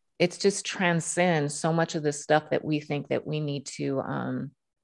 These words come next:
I don't know, reach outside the organization to find an answer for, and then check the box to say we provided a training or check the box we provided this,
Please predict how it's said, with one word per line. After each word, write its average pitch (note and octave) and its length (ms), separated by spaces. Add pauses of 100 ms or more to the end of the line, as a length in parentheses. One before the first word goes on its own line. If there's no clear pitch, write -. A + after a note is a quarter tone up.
(480)
I D#3 100
don't D3 140
know, C#3+ 160
reach D#3 340
outside C#3+ 540
the - 120
organization C#3+ 760
to C3 40
find C#3 280
an B2+ 120
answer C#3 320
for, D#3 440 (400)
and D3 160
then C#3 100
check - 300
the C#3+ 80
box C#3 340
to C#3+ 80
say C#3 240
we C3+ 120
provided C3+ 480
a C3+ 40
training C3+ 520
or B2 60
check - 280
the D3+ 80
box C3+ 360
we C#3 80
provided C3+ 520
this, C3 280